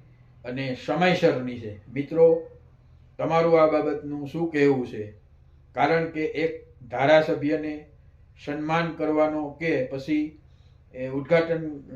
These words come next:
કરવાનો કોઈ શોખ કે કોઈ એવું ન હોય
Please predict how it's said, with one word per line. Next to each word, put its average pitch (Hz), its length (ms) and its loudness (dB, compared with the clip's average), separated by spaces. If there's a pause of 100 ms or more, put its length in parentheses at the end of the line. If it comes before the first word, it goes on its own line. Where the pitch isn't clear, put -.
કરવાનો 151 720 0 (160)
કોઈ 143 200 2
શોખ 160 540 0
કે 156 320 -2 (680)
કોઈ 151 180 0
એવું 160 480 0
ન 170 60 0
હોય 175 380 6